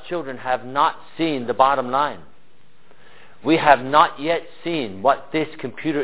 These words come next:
age is going to do to the Church of Jesus Christ. I'm afraid the church is mouse-clicking itself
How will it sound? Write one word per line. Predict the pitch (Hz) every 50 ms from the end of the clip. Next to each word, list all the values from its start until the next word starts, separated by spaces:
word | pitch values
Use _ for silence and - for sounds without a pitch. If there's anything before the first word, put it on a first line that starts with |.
| -
age | - 143 147 135 120 107 -
is | 117 117 - -
going | 127 127 123 110
to | 110 107
do | - 131 139 117
to | 107 104
the | 90 104
Church | - - 120 - -
of | 104 90
Jesus | - 113 104 - - 98 -
Christ. | - 113 104 87 - - - - - - - - - - - - - - - -
I'm | - 135 151 165 156
afraid | 139 - - 170 180 180 165 123 -
the | 127 - - -
church | 170 160 - - -
is | 135 135 - 131
mouse-clicking | 131 143 151 165 156 - - - - 143 135 131 127 120 113
itself | 110 - - - - 123 117 117